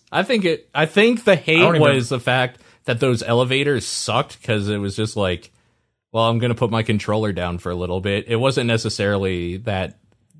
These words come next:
Speaker 1: I think, if anything, those elevator, this is the good thing of those elevator parts.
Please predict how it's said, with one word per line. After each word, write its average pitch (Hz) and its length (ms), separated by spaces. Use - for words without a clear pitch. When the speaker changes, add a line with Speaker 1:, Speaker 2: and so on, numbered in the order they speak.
Speaker 1:
I 139 120
think, 143 340
if 120 140
anything, 139 440
those 104 180
elevator, 98 560
this 110 320
is 95 160
the 101 60
good 117 260
thing 90 180
of 85 140
those 90 180
elevator 85 400
parts. 87 480